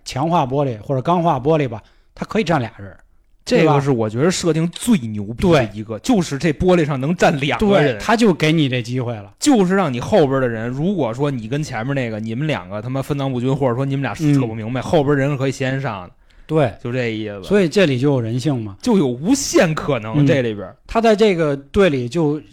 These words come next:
Speaker 1: 出现了几个点啊，我们先给提前先给大家说了，他们怎么看玻璃。第一是大家这里有一个人，他很靠后，他可以分辨出这个，通过色泽发现哪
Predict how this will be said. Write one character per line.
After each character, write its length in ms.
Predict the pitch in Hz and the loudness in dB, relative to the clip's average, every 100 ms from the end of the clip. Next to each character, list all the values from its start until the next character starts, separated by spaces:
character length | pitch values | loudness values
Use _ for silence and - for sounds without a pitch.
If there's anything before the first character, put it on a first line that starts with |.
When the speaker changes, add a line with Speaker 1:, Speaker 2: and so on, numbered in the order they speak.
| - | -20
Speaker 1:
出 180 | - 185 | -10 -2
现 160 | 196 175 | 2 2
了 120 | 143 | 0
几 240 | 123 117 | -4 -10
个 400 | 107 127 131 127 135 | -8 -4 -4 -6 -6
点 260 | 139 117 | -6 -6
啊， 220 | 95 135 | -4 -4
我 60 | 135 | -4
们 100 | 117 | -6
先 180 | - 180 | -4 -2
给 160 | 151 | -2
提 200 | 113 - | -4 -4
前 200 | 156 180 156 | -2 0 0
先 120 | 170 | 0
给 80 | 123 | -2
大 80 | |
家 100 | 123 | -2
说 220 | 139 156 139 | -4 -2 -2
了， 160 | 107 | -2
他 140 | 113 165 | -4 -4
们 100 | 147 | -2
怎 100 | 104 | -6
么 160 | 110 | -10
看 240 | - 165 131 | -6 -2 -2
玻 120 | 131 | -2
璃。 40 | 131 | -4
第 120 | 165 | -2
一 120 | 202 | 0
是 100 | 170 | 2
大 120 | 165 | 2
家 260 | 160 175 170 _ _ | 2 2 0 _ _
这 160 | - 185 | 0 2
里 100 | 180 | 4
有 160 | 160 | 2
一 100 | 120 | 2
个 80 | 165 | 2
人， 220 | 147 139 | 2 2
他 160 | 156 - | -2 -2
很 180 | - 127 | -2 0
靠 160 | 175 | 2
后， 300 | 170 190 113 - _ | 4 4 2 -6 _
他 80 | - | -10
可 80 | - | 0
以 60 | 233 | 0
分 220 | - 277 | 4 4
辨 180 | 262 147 | 6 4
出 160 | 156 180 | 2 -2
这 80 | |
个， 180 | 143 127 | 0 -4
通 200 | 127 208 | -4 -2
过 100 | 220 | 2
色 300 | 220 - 202 | 0 2 2
泽 240 | 110 107 117 _ _ _ | 2 -8 -16 _ _ _
发 160 | - 202 | -2 0
现 240 | 190 165 | 2 2
哪 80 | 127 | 0